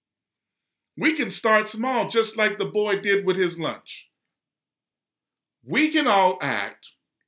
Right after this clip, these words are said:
to make change because we all have a sphere of influence. What is a sphere of influence? A sphere of influence is that circle of people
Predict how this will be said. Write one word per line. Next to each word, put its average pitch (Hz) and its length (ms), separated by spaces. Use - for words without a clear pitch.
to 165 100
make 151 260
change 101 680
because 180 400
we 190 240
all 208 480
have 170 180
a 143 100
sphere 160 840
of 135 180
influence. 104 880
What 247 220
is 190 100
a 180 80
sphere 175 320
of 151 80
influence? 127 640
A 196 80
sphere 302 380
of 277 120
influence 220 640
is 170 160
that 165 240
circle 233 840
of 160 240
people 147 580